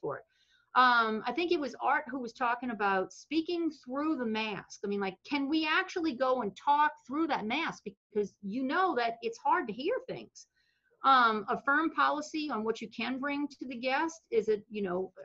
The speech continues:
there's no more right side, left side. It's basically no more refills. And are the guests really comfortable with that? Because if they, they aren't, they're gonna look at that and they're gonna go, "It's poor service." No, it's not. It's what we have to do now.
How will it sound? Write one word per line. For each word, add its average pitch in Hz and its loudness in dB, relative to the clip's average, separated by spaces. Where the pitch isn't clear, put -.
there's 233 2
no 285 2
more 262 4
right 226 2
side, 226 0
left 214 0
side. 247 0
It's 214 2
basically 226 2
no 208 -2
more 233 0
refills. 254 0
And 247 -8
are 254 6
the 262 -2
guests 277 -4
really 294 -8
comfortable 302 -4
with 208 0
that? 190 -6
Because 196 -8
if 208 -2
they, 214 2
they 202 4
aren't, 214 0
they're 226 -2
gonna 262 -2
look 226 0
at 220 -8
that 226 -2
and 214 -4
they're 208 0
gonna 208 -2
go, 196 2
"It's 185 -2
poor 214 0
service." - -2
No, 311 0
it's - -4
not. 196 0
It's - -16
what 294 -6
we 285 -6
have 285 -4
to 226 -16
do 214 0
now. - -6